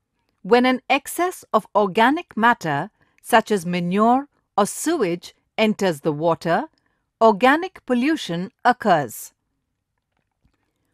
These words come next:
Wastes from industries are the major organic pollutants. Sources of water pollution. Water pollution is caused by several sources,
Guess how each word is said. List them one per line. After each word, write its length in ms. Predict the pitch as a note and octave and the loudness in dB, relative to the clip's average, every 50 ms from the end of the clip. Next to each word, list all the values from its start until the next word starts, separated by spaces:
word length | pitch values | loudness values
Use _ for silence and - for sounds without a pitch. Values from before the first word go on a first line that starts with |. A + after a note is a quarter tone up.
| _ _ - | _ _ -10
Wastes 600 | F3 E3 B3+ D4 F4 F#4+ - _ _ - - - _ | -6 -2 0 0 0 -2 -4 _ _ -16 -16 -16 _
from 300 | _ - - A#3+ A#3+ - - - | _ 0 2 2 2 2 0 0
industries 800 | C#4 D4 D4 D4 B3 - - - E3+ D#3+ D#3 F3+ A3 - - - _ _ _ _ _ _ _ - | 0 2 2 0 -2 -4 -8 -10 -8 -6 -6 -6 -6 -8 -12 -18 _ _ _ _ _ _ _ 4
are 160 | A#3 C4 C#4+ | 6 6 6
the 100 | C4+ D#4+ | 6 2
major 520 | C#4+ A3+ G3+ G#3+ B3 A#3+ - B3+ C4+ C4+ - _ - | 0 0 2 2 0 0 0 0 0 0 -2 _ 0
organic 600 | F3+ F3+ E3+ C#3 G3 G3 G#3+ A#3 B3+ - - _ | 0 0 0 0 2 2 2 2 0 -4 -8 _
pollutants. 800 | - C4 B3 A#3 A3+ F3+ - - F3 D#3 B2 B2 - - - _ _ _ _ _ _ _ _ _ _ _ _ _ _ _ _ _ _ _ _ _ _ _ _ _ _ _ _ _ _ _ _ _ _ _ _ _ _ | -4 -2 0 0 0 -2 -2 -4 -6 -6 -6 -8 -12 -16 -18 _ _ _ _ _ _ _ _ _ _ _ _ _ _ _ _ _ _ _ _ _ _ _ _ _ _ _ _ _ _ _ _ _ _ _ _ _ _
Sources 640 | - - - C#4+ D#4+ F4 - - F4 F4+ E4+ - - _ - | -10 -4 0 0 0 0 0 -2 -4 -4 -6 -6 -10 _ -4
of 160 | F#3+ - _ - | -4 -4 _ -6
water 320 | E3+ F#3 A3 A3 - C#4+ | -2 -2 -2 0 0 -4
pollution. 760 | C4+ - D4 D4 C4 B3 A3+ G3+ - - - D#3+ D3+ C3+ B2 - _ _ _ _ _ _ _ _ _ _ _ _ _ _ _ _ | -4 -2 -2 -2 0 0 0 -2 -2 -4 -6 -6 -6 -6 -10 -12 _ _ _ _ _ _ _ _ _ _ _ _ _ _ _ _
Water 400 | - F#3 F#3+ C4 F4 F#4+ - F#4+ | -10 -2 2 2 2 4 2 -4
pollution 720 | E4 - A#3 A3 G#3 G#3 F#3 E3 - - F3 D#3+ E3+ F#3+ G#3 - _ - | -2 0 0 0 2 0 0 -2 -2 -4 -6 -6 -6 -8 -12 -14 _ -2
is 180 | - A3 G#3 - | -2 -2 -2 -2
caused 480 | - - - A#3+ B3+ D4+ E4 - - _ | -6 0 4 4 4 4 2 0 -8 _
by 180 | - F#3+ F3 F3 | 4 4 4 4
several 560 | D#3+ - - - B3+ B3+ B3 B3+ D4+ D#4+ D#4 | 2 -2 -4 0 0 0 0 0 -2 -4 -4
sources, 720 | - - - A#3+ A3+ G#3+ - - - E3 E3 E3+ - - | -4 -2 0 0 0 0 -2 -4 -6 -6 -6 -6 -8 -12